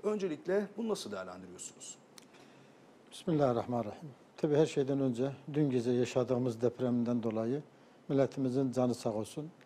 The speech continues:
Speaker 2: Allah'a şükür ki hiçbir fazla bir ölü ve yaralımız olmadığı için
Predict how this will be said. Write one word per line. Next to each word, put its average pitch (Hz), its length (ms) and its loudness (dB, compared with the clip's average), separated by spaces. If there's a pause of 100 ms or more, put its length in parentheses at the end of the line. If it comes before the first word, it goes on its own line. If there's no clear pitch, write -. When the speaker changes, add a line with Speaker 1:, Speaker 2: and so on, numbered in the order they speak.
(220)
Speaker 2:
Allah'a 131 300 2
şükür - 300 -4
ki 131 280 -4
hiçbir 127 300 -2 (280)
fazla 120 300 0
bir 131 120 4
ölü 135 380 0 (120)
ve 127 100 0
yaralımız 120 600 0
olmadığı 117 480 0
için 180 280 -6